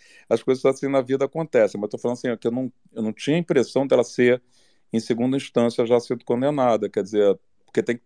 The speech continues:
passar até a quarta, né? Essa é a questão pra ser considerado não réu primário, eu acho, né?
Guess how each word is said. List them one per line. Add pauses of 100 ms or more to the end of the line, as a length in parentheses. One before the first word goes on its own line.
passar (500)
até
a
quarta,
né? (200)
Essa
é
a
questão
pra
ser
considerado (1400)
não
réu
primário,
eu
acho,
né?